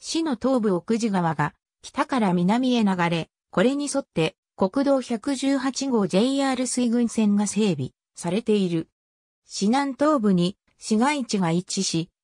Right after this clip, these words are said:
特に国道百十八号の中大宮バイパスは、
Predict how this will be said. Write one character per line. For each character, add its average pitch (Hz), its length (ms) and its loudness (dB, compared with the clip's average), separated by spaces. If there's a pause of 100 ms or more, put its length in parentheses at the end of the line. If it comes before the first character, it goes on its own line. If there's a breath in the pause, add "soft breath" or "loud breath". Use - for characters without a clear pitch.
(100)
特 311 240 -2
に 226 120 2
国 202 340 -2
道 240 220 2
百 208 400 -2
十 269 200 0
八 254 300 -4
号 247 200 2
の 175 120 2
中 190 320 0
大 175 200 4
宮 226 320 2
バ 180 140 0
イ 185 100 0
パ 208 180 -2
ス 190 160 -4
は、 180 200 0